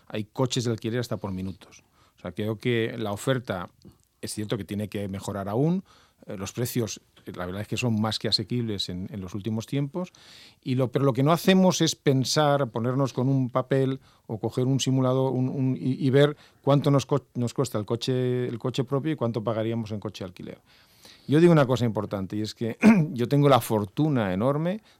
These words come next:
de trabajar en una compañía de alquiler de coches, de ser directivo. Mis coches los cambia, el coche que llevo se cambia cada seis meses y puedo probar coches de la compañía y demás. Pero cuando tú ves cómo mejora la industria del automóvil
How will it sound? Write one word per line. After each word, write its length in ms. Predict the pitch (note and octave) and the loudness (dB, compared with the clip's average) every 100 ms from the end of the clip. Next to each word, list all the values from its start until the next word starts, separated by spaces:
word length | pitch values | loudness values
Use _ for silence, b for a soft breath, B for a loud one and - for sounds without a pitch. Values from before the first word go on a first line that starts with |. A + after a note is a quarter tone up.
| - | -8
de 60 | |
trabajar 280 | - F#2 A#2 | -4 -2 0
en 40 | |
una 60 | G#2+ | 0
compañía 340 | G#2 G2 G2+ | 0 -2 -2
de 20 | G2 | -2
alquiler 200 | G2 F#2 | -4 -4
de 100 | G#2 | -4
coches, 400 | D3+ D3 F3 D#3+ | -4 -4 -6 -6
de 80 | G#2+ | -6
ser 180 | G#2 | -4
directivo. 580 | G2+ G2 F#2+ C3+ D3+ G3+ - b b b - | -2 -4 -4 -4 -4 -6 -10 b b b -14
Mis 240 | - G#2+ - | -6 -4 -2
coches 380 | A#2 - B2 | -2 0 0
los 160 | G#2+ G#2 | 0 -2
cambia, 420 | - A2 G#2+ G2+ | 0 2 2 0
el 120 | G2+ F#2 | 0 -2
coche 240 | A2 G#2 | -4 -2
que 80 | G#2 | 0
llevo 240 | A#2+ A2 | 0 0
se 140 | F#2+ F#2+ | -4 -4
cambia 340 | G2+ G#2+ G2 | -4 -2 -2
cada 220 | G2 F#2+ | -2 -4
seis 180 | G2+ G2 | -4 -6
meses 400 | A2 C#3+ - - b b b | -6 -6 -10 -12 b b b
y 120 | - | -10
puedo 260 | G#2+ G#2+ G#2+ | -4 -2 -2
probar 280 | G#2+ G#2 G#2 | 0 -2 -2
coches 360 | A2+ A2 A2 | -2 -2 -4
de 80 | G2+ | -2
la 80 | G2 | -4
compañía 580 | G2+ F#2 F#2+ G#2 C3 G#2+ | -4 -6 -4 -2 0 -2
y 40 | |
demás. 280 | E2 B1+ - B B B B _ | -6 -12 -18 B B B B _
Pero 200 | A#2+ A2 | 0 0
cuando 320 | F#2+ A2 G#2+ | 2 2 2
tú 180 | G2+ D#3+ | 2 4
ves 200 | G3 E3+ | 4 2
cómo 320 | - D#3+ D#3+ | 2 4 6
mejora 400 | C#3+ B2 - B2+ | 6 4 4 4
la 80 | A#2 | 4
industria 340 | G#2+ A#2 A2+ G2 | 2 0 -2 -2
del 40 | |
automóvil 480 | F#2 F2+ D#2+ - - | -2 -4 -8 -10 -16